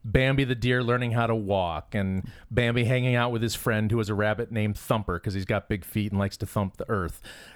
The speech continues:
It's just a lot of, like, goofiness and, and funniness and a lot of, like, very lighthearted fare. And then,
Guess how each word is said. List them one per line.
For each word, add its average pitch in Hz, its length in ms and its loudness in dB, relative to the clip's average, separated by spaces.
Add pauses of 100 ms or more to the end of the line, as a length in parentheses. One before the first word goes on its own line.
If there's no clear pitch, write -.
(160)
It's 170 160 0
just 294 180 0
a 208 60 2
lot 180 220 2
of, 170 120 4
like, 123 460 0 (460)
goofiness 147 680 2
and, 101 400 0
and 104 180 -2
funniness 131 760 2
and 120 100 2
a 110 40 2
lot 123 260 2
of, 117 200 0
like, 104 240 -2
very 127 380 2
lighthearted 127 680 0
fare. 117 400 2
And 113 220 0
then, 120 360 2